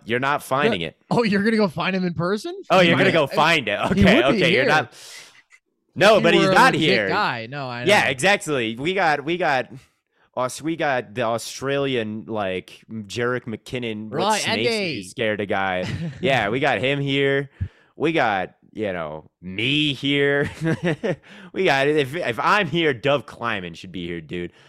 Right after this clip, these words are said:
Speaker 1: But that guy's a computer machine in a lab somewhere, and,
Speaker 2: <laughs>
Speaker 1: uh, he's not, he's not going anywhere unless he's, uh, on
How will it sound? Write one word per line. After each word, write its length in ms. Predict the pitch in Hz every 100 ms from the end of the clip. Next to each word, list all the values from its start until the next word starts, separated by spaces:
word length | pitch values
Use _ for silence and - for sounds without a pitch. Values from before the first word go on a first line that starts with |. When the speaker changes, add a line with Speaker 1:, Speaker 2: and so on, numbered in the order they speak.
| _
Speaker 1:
But 120 | - 98
that 160 | 139
guy's 160 | 160 135
a 40 |
computer 560 | 117 120 101 - 160 160
machine 580 | 139 113 - - 131 127
in 80 | 107
a 80 |
lab 560 | 92 95 98 101 101 90
somewhere, 720 | - - 82 78 80 78 76 - - - 330
and, 340 | 85 85 82 80
Speaker 2:
<laughs> 0 |
Speaker 1:
uh, 300 | 82 80 90 _ _ _ _ _ _ _ 87 104
he's 280 | 113 110 98
not, 340 | 107 107 95 -
he's 240 | 113 107
not 160 | 110 95
going 240 | 98 92
anywhere 400 | 92 85 82 80
unless 280 | 80 82 85
he's, 200 | 85 76
uh, 220 | 82 78 76
on 200 | 82 80